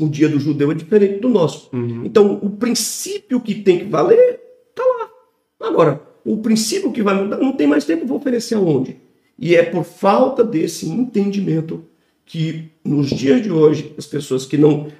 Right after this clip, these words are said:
Speaker 1: como disse Paulo aqui, eu acho que Paulo resume muito bem isso, né? Quanto ao conhecimento,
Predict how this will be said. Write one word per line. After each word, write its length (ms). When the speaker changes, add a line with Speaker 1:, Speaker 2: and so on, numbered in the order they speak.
Speaker 1:
como 200
disse 260
Paulo 480
aqui, 300
eu 120
acho 120
que 80
Paulo 240
resume 360
muito 220
bem 260
isso, 240
né? 380
Quanto 280
ao 160
conhecimento, 680